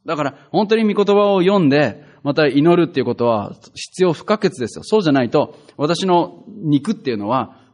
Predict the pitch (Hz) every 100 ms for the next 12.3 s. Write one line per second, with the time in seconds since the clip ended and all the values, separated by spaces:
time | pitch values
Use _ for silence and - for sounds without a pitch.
0 | - 147 - 156 156 147 165 143 123 -
1 | 196 156 - 110 101 107 - _ - 240
2 | 196 160 151 175 156 131 113 113 127 160
3 | 139 131 - 156 139 127 135 - 139 156
4 | 120 - _ 127 127 107 123 127 147 147
5 | 127 101 147 - _ _ _ _ _ _
6 | _ _ - 165 147 131 127 135 147 131
7 | 147 131 147 143 120 127 117 120 113 147
8 | 131 120 107 120 - 151 160 - 113 127
9 | 147 156 175 151 147 151 117 123 139 139
10 | 143 113 - - - 147 131 113 117 113
11 | 123 107 101 104 104 113 123 127 123 101
12 | 95 107